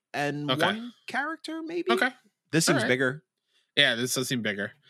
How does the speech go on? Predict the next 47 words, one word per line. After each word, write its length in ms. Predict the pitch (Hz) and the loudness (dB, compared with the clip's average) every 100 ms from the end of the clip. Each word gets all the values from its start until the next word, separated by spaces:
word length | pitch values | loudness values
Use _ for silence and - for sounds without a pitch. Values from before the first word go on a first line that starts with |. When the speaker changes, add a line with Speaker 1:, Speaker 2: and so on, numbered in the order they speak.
| - _ _ | -20 _ _
Speaker 2:
Um, 220 | 123 131 | 0 2
also, 260 | 139 214 294 | 2 2 2
it's 120 | 247 | 2
out 120 | 262 | 0
next 220 | 240 233 - | 0 0 0
week, 260 | 226 - - - _ | 0 -4 -12 -20 _
April 180 | 170 170 | -2 0
thirteenth. 500 | 190 180 185 139 - - _ - | 0 0 0 -2 -8 -20 _ -16
Speaker 1:
Yeah. 120 | 247 - _ - | -16 -16 _ -6
Speaker 2:
So, 280 | - 143 143 | 0 0 2
uh, 280 | 139 143 131 - _ | 0 -2 -6 -16 _
good 140 | - 185 | -4 0
for 80 | |
them. 200 | 196 175 202 _ _ _ _ - | 0 0 -4 _ _ _ _ -10
Speaker 1:
Yeah, 100 | 311 | -10
good 100 | - | -6
for 60 | 190 | -6
them. 200 | 170 214 | -4 -6
And 80 | 214 | -2
it's 80 | 175 | 2
probably 220 | 226 196 | 4 4
really 180 | 185 190 | 4 2
cheap. 220 | - - | 0 -4
It's 80 | - | -4
probably 180 | 190 131 | -2 -2
a 20 | |
couple 200 | 117 104 | -2 -4
bucks. 320 | 107 160 - - | -4 -4 -8 -4
I'll 100 | 143 | 0
buy 180 | 170 113 | 2 2
it. 100 | 156 _ _ _ _ _ _ - | 0 _ _ _ _ _ _ 0
Speaker 2:
Absolutely. 480 | 180 - 262 123 - _ _ | 0 0 -2 -4 -6 _ _
Speaker 1:
I'll 60 | 165 | -6
give 80 | 175 | -2
Speaker 2:
Yeah. 60 | |
Speaker 1:
it 40 | 190 | 0
a 20 | |
shot. 260 | 113 123 _ _ _ _ - | 0 -2 _ _ _ _ -2
Every 160 | 147 196 | 4 4
time 180 | 196 214 | 4 2
Vampire 300 | 202 196 180 | 2 2 0
Survivors 320 | 170 160 160 | 2 -2 -2
comes 180 | 151 135 | -6 -6
up, 140 | 151 | -6
I'm 80 | 107 | -4
like, 220 | 110 107 | -4 -4
"Okay, 260 | - 143 | -4 -4